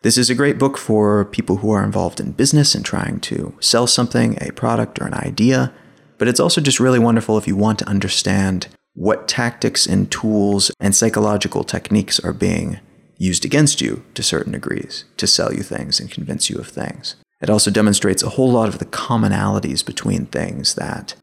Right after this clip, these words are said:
become popular, even across multiple different fields and time periods. So definitely worth the read if you get the chance. Again, that's Hitmakers by Derek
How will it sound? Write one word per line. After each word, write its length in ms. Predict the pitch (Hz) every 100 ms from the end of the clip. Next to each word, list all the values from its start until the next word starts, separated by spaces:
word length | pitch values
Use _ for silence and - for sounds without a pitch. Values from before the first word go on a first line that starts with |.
| -
become 520 | 104 101 127 120 101
popular, 640 | - - - - 57 - - -
even 420 | 127 127 107 104
across 840 | - - - 92 50 - - - -
multiple 380 | - 78 - -
different 260 | - -
fields 540 | - 85 71 65 - - -
and 440 | - - - -
time 260 | - 107 87
periods. 580 | - - - - - - _ _ -
So 120 | 95
definitely 360 | - 160 151
worth 460 | 131 - 135 160 -
the 80 | 143
read 200 | 135 135
if 80 | 123
you 60 |
get 160 | 120 -
the 40 |
chance. 680 | - 139 139 139 - - -
Again, 300 | 98 120 120
that's 220 | 107 -
Hitmakers 880 | - 147 147 151 147 147 147 143 - - _ _ -
by 140 | 82
Derek 500 | - 110 127 120 -